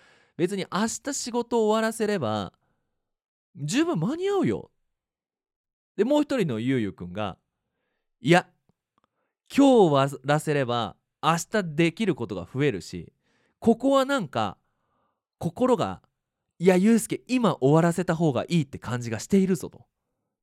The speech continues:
「どうする？やるか？」で、心の中でね、「頑張るぞ！発動！」っ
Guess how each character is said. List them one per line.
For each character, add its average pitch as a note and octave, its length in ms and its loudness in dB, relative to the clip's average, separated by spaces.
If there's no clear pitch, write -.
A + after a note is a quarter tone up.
「ど D3 120 4
う C#3+ 40 2
す D3+ 120 -2
る？ D#3+ 180 -2
や D3+ 140 6
る F3 80 4
か？」 G#3 220 0
で、 F#3+ 80 -4
心 C#3 280 0
の A#2 60 -4
中 G#2 200 -6
で F#2+ 120 -14
ね、 E3 200 -8
「頑 A2+ 200 -4
張 B2 80 2
る C#3 60 2
ぞ！ D#3+ 220 4
発 B2+ 280 -2
動！」 C4 180 2
っ - 40 -16